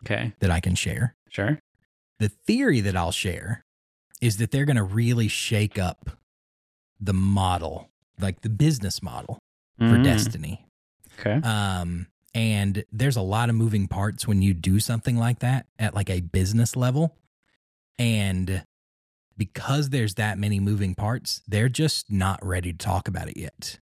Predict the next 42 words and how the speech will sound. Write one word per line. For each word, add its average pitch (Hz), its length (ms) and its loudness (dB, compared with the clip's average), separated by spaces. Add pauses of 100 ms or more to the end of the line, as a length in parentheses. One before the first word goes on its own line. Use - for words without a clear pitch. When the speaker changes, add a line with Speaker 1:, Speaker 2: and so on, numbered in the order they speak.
(280)
Speaker 2:
There's 104 240 2
too - 200 -2
many 127 180 2
questions 143 800 0 (460)
that 104 280 0 (100)
the 101 120 -2 (120)
players 110 500 0
will 101 200 0
have 117 440 0
that 98 160 -4
they 95 140 2
won't 92 360 0
be 95 160 2
able 87 160 0
to 85 80 -4
answer. - 560 -6 (340)
Speaker 1:
Mm. 98 60 2
Speaker 2:
Now, 92 340 0
I 120 140 -4
can 110 140 -4
give 139 140 0
you 135 60 2
an 110 60 0
example 104 460 -2
of 90 120 -2
what 104 200 -2
that 92 180 -2
might 98 280 -2
look 90 280 -4
like - 380 -12 (280)
and 107 140 2
Speaker 1:
Okay. 107 120 2
Speaker 2:
kind 117 140 2
of, 90 140 -6 (320)
like, 95 200 0
what 104 180 0
I 92 100 0
hope 113 400 -2
that 92 160 -2
it 85 120 -8
looks - 240 -8
like. - 340 -16